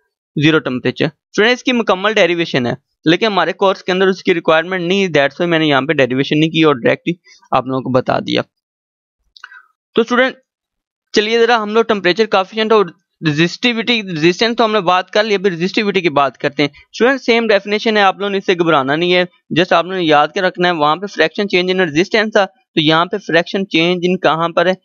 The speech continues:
रेजिस्टिविटी के अंदर है। तो स्टूडेंट्स, को मैथमेटिकली हम लोग कुछ इस तरह लिखते हैं, अल्फा बराबर resistivity at T temperature, resistivity at zero temperature।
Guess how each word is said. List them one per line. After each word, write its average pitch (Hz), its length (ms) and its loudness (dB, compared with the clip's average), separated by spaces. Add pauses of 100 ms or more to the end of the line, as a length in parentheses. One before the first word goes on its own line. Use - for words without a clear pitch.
(220)
रेजिस्टिविटी 151 680 0
के 127 100 -4
अंदर 123 300 0
है। 127 80 -2 (1300)
तो 202 140 4
स्टूडेंट्स, 214 280 -2
को 190 60 -2
मैथमेटिकली 185 640 0
हम 190 140 0
लोग 180 100 -4
कुछ 180 180 -6
इस 202 100 -6
तरह 202 100 0
लिखते 180 300 -2
हैं, 175 60 2
अल्फा 165 200 0
बराबर 160 440 0 (460)
resistivity 156 680 0
at 160 120 2 (120)
T 160 100 -4
temperature, 175 440 0
resistivity 160 520 0 (100)
at 165 160 0 (880)
zero 160 180 4 (100)
temperature। 165 500 0